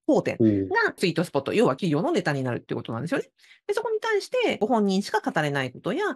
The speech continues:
Speaker 1: あとは緊急性というんですけど、今すぐ何とかしたいという緊急性が掛け合わさると、企業としても成り立ちますよっていう話なんですよね。じゃあ最後に、起業について、今この動画をご覧の方が、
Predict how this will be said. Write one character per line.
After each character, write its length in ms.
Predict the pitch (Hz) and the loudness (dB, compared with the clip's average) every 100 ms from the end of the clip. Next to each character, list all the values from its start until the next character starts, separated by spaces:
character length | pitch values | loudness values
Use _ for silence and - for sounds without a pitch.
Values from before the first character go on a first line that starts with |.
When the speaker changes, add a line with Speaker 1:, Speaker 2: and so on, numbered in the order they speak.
| - _ | -8 _
Speaker 1:
あ 100 | - | -2
と 80 | 254 | 2
は 220 | 285 - - | 2 0 2
緊 180 | 359 | 4
急 140 | 330 320 | 4 4
性 140 | 277 | 4
と 120 | - | 2
い 20 | 180 | 2
う 40 | |
ん 20 | |
で 100 | 131 | 0
す 80 | - | -2
け 60 | 277 | 0
ど、 200 | 359 - | 2 4
今 180 | 349 370 | 4 2
す 140 | - | 2
ぐ 160 | 135 117 | -2 -2
何 220 | 190 196 | 0 0
と 80 | - | 0
か 200 | 135 - - | -2 -4 -8
し 80 | |
た 140 | - 147 | -4 -4
い 60 | |
と 140 | - 175 | 0 2
い 80 | 170 | 4
う 240 | 175 320 | 6 4
緊 220 | 202 277 311 | 2 -2 -4
急 140 | 302 | -2
性 120 | 302 | 0
が 100 | 302 | -2
掛 180 | 294 285 | 0 0
け 120 | 330 | 4
合 60 | 330 | 4
わ 100 | 370 | 4
さ 100 | 466 | 2
る 80 | 427 | 2
と、 120 | 370 | 2
企 240 | - 208 | 2 2
業 140 | 190 175 | 4 4
と 120 | 202 | 2
し 40 | |
て 80 | 262 | 2
も 140 | 180 | 2
成 120 | 123 135 | 0 -2
り 40 | |
立 160 | - 117 | -2 -4
ち 80 | 147 | -2
ま 100 | 165 | -2
す 100 | 233 | -2
よ 80 | |
っ 20 | 294 | -4
て 100 | 151 | -4
い 20 | |
う 40 | |
話 200 | - 135 | -6 -10
な 60 | - | -14
ん 20 | |
で 40 | - | -10
す 60 | |
よ 60 | 180 | -6
ね。 160 | 330 - _ _ | -6 -10 _ _
じ 100 | - | -2
ゃ 60 | 175 | 0
あ 60 | 147 | 2
最 180 | 427 | 4
後 80 | 339 | 4
に、 180 | 170 - - | 2 -4 -8
起 120 | 240 | -2
業 140 | 466 | 0
に 140 | 440 427 | 2 2
つ 120 | 392 | 2
い 100 | 226 | 0
て、 180 | 139 117 | -2 0
今 220 | 311 320 | 2 2
こ 80 | 226 | 2
の 100 | 202 | 2
動 160 | 185 180 | 2 2
画 160 | 170 | 2
を 320 | 160 151 143 135 | 2 2 2 2
ご 80 | |
覧 140 | 156 143 | 2 0
の 60 | 135 | -2
方 240 | 143 120 | -4 -2
が、 300 | 175 202 156 | 0 2 0